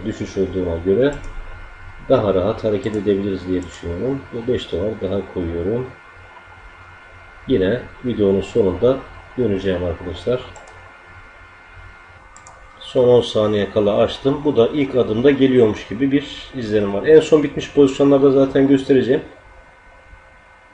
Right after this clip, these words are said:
Arkadaşlar ben bir tane video göstermiyorum. Geriye doğru bakarsanız en az bir yüz video var.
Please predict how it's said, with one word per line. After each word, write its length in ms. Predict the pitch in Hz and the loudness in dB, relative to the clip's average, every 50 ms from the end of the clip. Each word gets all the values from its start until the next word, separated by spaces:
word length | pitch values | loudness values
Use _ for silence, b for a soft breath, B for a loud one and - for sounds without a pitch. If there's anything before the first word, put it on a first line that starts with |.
| - - - - - - - - 151 | -20 -20 -20 -20 -20 -20 -12 -8 -6
Arkadaşlar 420 | 139 131 139 131 127 - 143 131 | -2 2 2 2 4 4 4 4
ben 180 | 143 139 143 147 | 6 4 4 2
bir 100 | 151 143 | 2 2
tane 220 | - 135 135 131 | 4 4 6 4
video 240 | 131 123 131 135 131 | 4 6 6 6 6
göstermiyorum. 840 | 127 131 127 131 - 131 127 117 107 104 101 104 104 104 104 101 | 6 4 2 2 2 2 4 4 4 2 2 2 0 -2 -2 0
Geriye 300 | 113 127 131 131 131 131 | 2 4 6 6 6 6
doğru 220 | 120 120 120 113 117 | 4 2 2 4 4
bakarsanız 520 | 120 113 - 127 120 - 120 117 110 107 | 4 4 4 2 2 2 0 0 2 4
en 80 | 120 120 | 4 4
az 220 | 117 107 101 107 | 4 2 0 -2
bir 60 | 110 | -4
yüz 220 | 113 117 110 104 104 | -4 -4 -4 -4 -4
video 380 | 107 101 113 110 104 95 98 | -2 2 4 6 6 6 6
var. 80 | 107 | 4